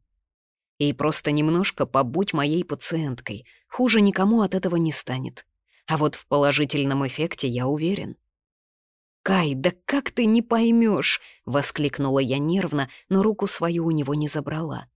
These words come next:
Рядом с ним действительно становилось как-то спокойнее. «Шрамов много. Вот и покажи мне их все. Пусть это станет местью, ведь я виноват в каждом из них».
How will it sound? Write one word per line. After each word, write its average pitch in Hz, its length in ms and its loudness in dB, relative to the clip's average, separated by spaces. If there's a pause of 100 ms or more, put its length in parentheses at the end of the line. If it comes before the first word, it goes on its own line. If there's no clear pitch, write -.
(480)
Рядом 160 340 2
с - 120 2
ним 170 220 2
действительно 143 760 -2
становилось 151 680 -2
как-то - 280 -10
спокойнее. 151 920 -6 (680)
«Шрамов 170 760 2
много. 156 720 0 (720)
Вот 143 240 -4
и - 20 -4
покажи 151 460 0
мне 127 340 0
их - 120 -12
все. - 380 -2 (540)
Пусть 196 260 2
это 135 160 -2
станет 147 440 -2
местью, 151 640 0 (200)
ведь 175 220 2
я 202 200 2
виноват 147 400 0
в - 100 -18
каждом 185 460 0
из 135 180 0
них». 160 320 -4